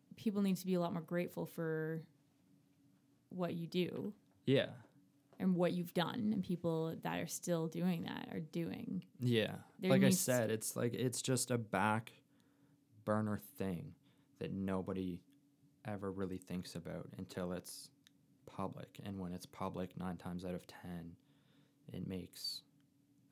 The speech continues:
Speaker 2: the staff look bad.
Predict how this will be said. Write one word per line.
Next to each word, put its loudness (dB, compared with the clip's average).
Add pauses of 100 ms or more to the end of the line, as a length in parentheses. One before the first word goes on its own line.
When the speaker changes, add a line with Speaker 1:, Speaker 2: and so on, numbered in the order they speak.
(340)
Speaker 2:
the -4 (340)
staff -8 (960)
look -6
bad. -14